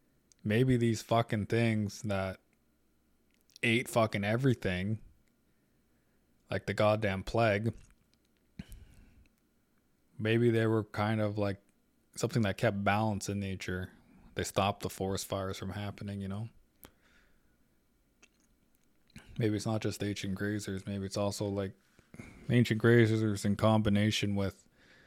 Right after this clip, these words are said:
the Rocky Mountain locusts. If you ever, I, I don't know, Rocky Mountain lo-, locusts are a pretty interesting fucking thing. Yeah, you should Google it sometime. Look at the pictures of it. I think there might be some old pictures and stuff online.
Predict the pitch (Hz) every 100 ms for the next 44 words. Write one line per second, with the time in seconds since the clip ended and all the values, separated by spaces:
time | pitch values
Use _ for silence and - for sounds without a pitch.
0 | - - - - - - - _ _ _
1 | - 104 110 107 113 110 110 92 101 113
2 | 101 92 - - _ _ - - - -
3 | - _ _ _ _ _ _ 151 147 170
4 | 156 135 117 - - 113 120 113 _ -
5 | 120 110 101 98 127 147 131 120 120 -
6 | - _ _ _ _ _ _ _ - -
7 | 117 113 117 104 101 95 - 110 101 101
8 | 104 98 95 101 - - 90 95 - 95
9 | 92 90 - - - - - 127 120 104
10 | 104 107 104 104 - 101 98 101 98 98
11 | 104 101 - - 95 - 98 98 95 95
12 | - _ - - 107 101 101 - 98 98
13 | - 101 - 95 - 95 104 - 101 98
14 | 101 104